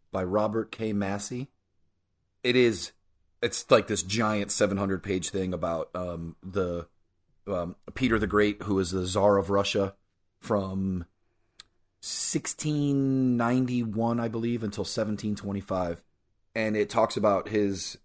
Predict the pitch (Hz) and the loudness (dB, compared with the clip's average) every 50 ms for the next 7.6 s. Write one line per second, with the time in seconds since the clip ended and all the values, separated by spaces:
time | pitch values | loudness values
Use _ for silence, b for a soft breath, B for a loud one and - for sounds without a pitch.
0 | _ _ _ _ - 104 113 104 - - - 113 113 117 117 110 101 - 120 117 | _ _ _ _ -10 -8 -6 -6 -6 0 6 8 8 8 6 4 0 0 -2 -2
1 | 110 104 120 - - 110 104 - - 107 101 107 104 95 107 104 107 107 101 104 | -2 -2 -4 -4 -2 -4 -4 -4 -6 -6 -4 -4 -2 0 2 4 4 4 2 2
2 | 101 - 90 90 92 92 92 92 92 90 87 90 90 - - - 104 101 98 95 | -4 -6 -8 -8 -8 -6 -6 -6 -6 -8 -8 -10 -8 -8 -2 2 4 4 4 4
3 | 95 101 101 - - 101 101 - - 104 101 107 107 101 92 101 101 104 101 98 | 2 0 0 0 -4 -2 0 0 0 0 0 0 0 0 0 2 2 2 2 0
4 | 104 104 101 104 104 101 - 92 - - 98 98 98 95 92 - _ _ _ _ | 0 0 0 0 0 -2 -2 -6 -6 -4 -4 -2 -2 -4 -6 -8 _ _ _ _
5 | _ _ _ _ _ _ _ _ - 113 107 101 98 101 123 123 - 123 - 123 | _ _ _ _ _ _ _ _ 0 4 4 4 4 4 0 2 2 2 4 4
6 | 107 101 - - - - 123 117 110 - - 104 - - 107 98 - 101 87 - | 2 2 0 -4 0 8 8 8 8 8 0 -2 0 2 2 2 2 2 -4 -2
7 | 90 90 90 87 80 92 82 - - - - - | -2 -2 -2 -4 -4 -4 -6 -6 -8 -10 -14 -20